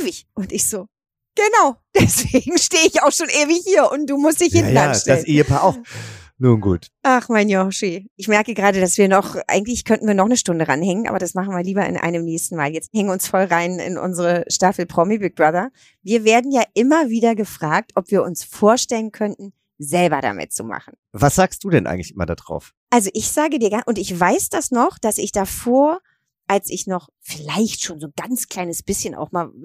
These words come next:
Speaker 1: im Fernsehen gearbeitet habe, aber dass ich davor gedacht habe, warum eigentlich nicht? Also Spaß machen würde mir das, ja. Es gab nie in meinem Berufsleben
Speaker 2: Mhm.
Speaker 1: die Situation, dass ich dachte, okay, jetzt muss es sein, es muss ja irgendwie Kohle ran. Also es hat, ich hab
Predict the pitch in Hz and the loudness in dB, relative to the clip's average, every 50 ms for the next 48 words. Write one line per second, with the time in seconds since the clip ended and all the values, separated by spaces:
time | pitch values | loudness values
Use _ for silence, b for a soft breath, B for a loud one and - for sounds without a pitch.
0 | 160 - 175 165 - 175 170 175 190 185 170 160 - - 151 156 - 170 - 160 | -12 -12 -10 -10 -6 -4 -4 -2 -2 -4 -4 -6 -8 -12 -8 -4 -4 -2 -2 0
1 | 170 190 185 190 - 175 175 170 127 151 180 170 B B B B B B B - | 0 0 -2 -2 -4 -2 0 2 2 2 2 0 B B B B B B B -10
2 | - - 196 - - 180 160 - - 180 180 208 214 233 226 226 214 - - 214 | -8 -8 -8 -8 -8 -8 -10 -6 2 2 2 2 2 0 -2 -2 -2 0 -2 -2
3 | 196 190 175 _ _ _ _ _ _ _ _ - - 156 - - 139 123 139 156 | -2 -2 -8 _ _ _ _ _ _ _ _ -8 -6 -6 -4 -4 -8 -10 -10 -12
4 | 156 196 202 - - 180 160 - - 151 165 156 - - - - - - 160 208 | -12 -12 -16 -10 -10 -10 -10 -10 -8 -8 -8 -8 -8 -10 -12 -12 -10 -8 -6 -6
5 | - - 254 247 - 269 254 220 202 208 254 269 254 196 147 117 107 101 110 - | -4 -2 -4 -4 -4 -6 -6 -4 2 4 4 4 4 2 0 -4 -6 -6 -8 -8
6 | - - 120 139 165 240 - b b b b b b b b - - 185 170 185 | -4 -4 -2 -4 -4 -6 -10 b b b b b b b b -2 2 4 2 2
7 | - - 208 208 226 233 285 - - 233 214 196 196 196 220 220 202 196 190 233 | 2 0 0 0 2 0 0 0 0 0 2 4 4 4 4 2 0 -2 -2 -4
8 | 233 - 120 107 220 226 220 226 226 214 170 - 202 214 208 196 208 - 196 208 | -6 -4 -2 0 0 0 0 -2 -4 -6 -8 -6 -6 -4 -4 -4 -4 0 2 2
9 | 202 - - 220 208 202 185 180 - - 185 196 - 202 185 185 - - 226 208 | 2 2 0 0 0 0 -2 0 0 0 0 0 -2 -6 -8 -6 -4 0 2 2
10 | 214 208 - - - 202 196 - 220 214 208 196 202 185 180 185 190 190 202 214 | 2 2 0 2 2 2 2 4 2 4 4 4 2 0 2 2 4 4 4 0
11 | 226 208 202 180 - - 214 202 - 220 196 156 202 196 190 202 - - 214 214 | -2 -4 -6 -6 -4 -4 -4 0 4 4 6 6 4 2 -2 -6 -4 0 2 4
12 | 226 240 240 240 226 - 208 202 220 214 240 277 285 - 196 180 170 175 - - | 4 6 4 4 2 0 0 2 2 2 2 0 0 0 0 0 -2 -6 -2 -2
13 | 196 165 - - - - - - 190 180 - - 185 | -2 -2 -2 -6 -16 -18 -16 -16 -16 -14 -14 -16 -16